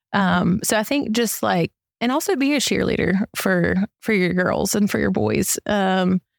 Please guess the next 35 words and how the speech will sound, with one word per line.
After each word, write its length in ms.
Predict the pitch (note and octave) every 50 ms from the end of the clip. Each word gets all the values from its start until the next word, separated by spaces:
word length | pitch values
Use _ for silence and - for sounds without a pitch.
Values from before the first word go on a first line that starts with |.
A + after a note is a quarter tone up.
| _ _ _ _ _ _ _ _
because 440 | - G#3+ - - G3+ G3 F#3 - - -
they 140 | G3 G3+ G3+
have 160 | A3 A3+ G#3+
enough 280 | G#3 G3 F#3+ F#3 F3+ -
going 280 | - G3+ G3 G3 F#3
against 440 | F3 E3+ E3+ E3+ - - - - -
them 380 | F3 - - - F3+ F#3+ G3 G#3+ -
in 160 | F#3+ F3+ F#3
today's 400 | - F#3+ F#3 - - - - -
world. 380 | - - - - - F3 F#3 -
The 100 | - G3+
world 260 | G#3 G3+ G3 G3 G3
is 140 | G3+ G3 -
such 600 | - F#3+ F#3+ F#3+ F#3+ - - - - - - - - _ _ _ _ _ _ _ _ _ - _
a 220 | - F#3+ F3 F3 F3
me, 240 | F#3 F#3 F#3+ F#3+
me, 160 | F#3+ F#3+ F#3 F3+
me 240 | F3 E3+ F3 F3+
society. 840 | F3+ - - G3+ - - F#3+ F#3+ G3 G3 G3+ G3 G#3 G3+ G3+ G3+ -
And, 460 | - F#3 E3+ E3+ F3 F3 F3 F3 E3+ - _ _ _ _ _ _ _ _ _
um, 640 | - F#3+ F#3 E3+ E3+ E3 F3+ F3 F3+ F3+ F#3 F3+ E3 - _ _ _ _ _ _ _ _ _ _ _ _
you 120 | G#3 G3
know, 240 | F3+ E3 F3+ - - -
I 100 | - F3+
just, 520 | F#3 F#3 F3+ - - - - - - - _ _ _ _ _ _ _ _ _ _ -
that's, 380 | F3+ G3+ G#3+ G#3+ - - - - - -
that's 160 | - A3+ A3
what 60 | A3 G3+
I 20 |
told 160 | F#3+ F#3+ F3+
Jay. 140 | F#3+ F3+ F3
I 20 |
was 100 | F3+ E3+
like, 140 | - D#3+ A#2 F#3
"Okay, 320 | F#3+ - - G3 G3+ F#3+